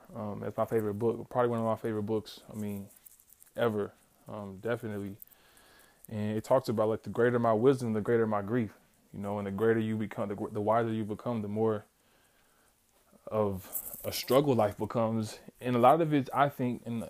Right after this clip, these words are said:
this is just my context, it's not, um, anything I read anywhere, but I think a lot of that is <clears throat> the, uh, it's like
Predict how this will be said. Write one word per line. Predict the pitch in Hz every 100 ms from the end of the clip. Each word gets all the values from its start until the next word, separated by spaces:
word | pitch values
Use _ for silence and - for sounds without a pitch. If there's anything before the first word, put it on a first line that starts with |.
| 113
this | 120 -
is | 117
just | 117 104
my | 113 117
context, | - 107 101 110 110
it's | 110
not, | 120 110 92 - - _ - 117
um, | 107 101 101
anything | 113 110 110
I |
read | 101 107 120
anywhere, | 110 104 104 104 107
but | 104 101 - _ _ _ _ _ _ -
I | -
think | 110 143
a | 120
lot | 117 139
of | 131
that | 120 113
is | 113 104 - _ _
<clears throat> | _ _ - 196 175 135 107 - _ _ -
the, | 123 117
uh, | 117 120 110 101 98 - _ _ _ _ _ _ _ _ _ -
it's | 123 143
like | 123 113